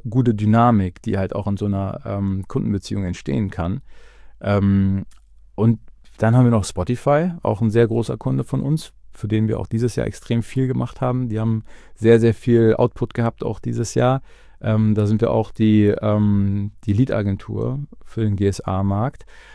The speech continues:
Ähm, das macht auch sehr viel Spaß, weil das auch sehr, sehr zeitgeistig ist, sehr popkulturell. Wir mit vielen Artists zusammenarbeiten können, wir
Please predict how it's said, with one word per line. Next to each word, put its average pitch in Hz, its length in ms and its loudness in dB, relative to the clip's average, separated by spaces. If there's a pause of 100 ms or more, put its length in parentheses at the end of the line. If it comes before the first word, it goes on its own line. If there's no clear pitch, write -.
(200)
Ähm, 107 760 2 (260)
das 110 140 2
macht 117 180 4
auch 110 200 0
sehr 127 160 6
viel 139 160 2
Spaß, 135 500 -2
weil 110 300 6 (100)
das - 380 0
auch 110 200 0
sehr, 113 460 4
sehr 107 320 4
zeitgeistig 117 680 0
ist, 120 160 -4
sehr 120 160 4
popkulturell. 123 840 -6 (300)
Wir 110 160 0
mit 110 180 -2
vielen 123 300 2
Artists - 340 -4
zusammenarbeiten 113 800 -2
können, 123 260 -4
wir 107 220 2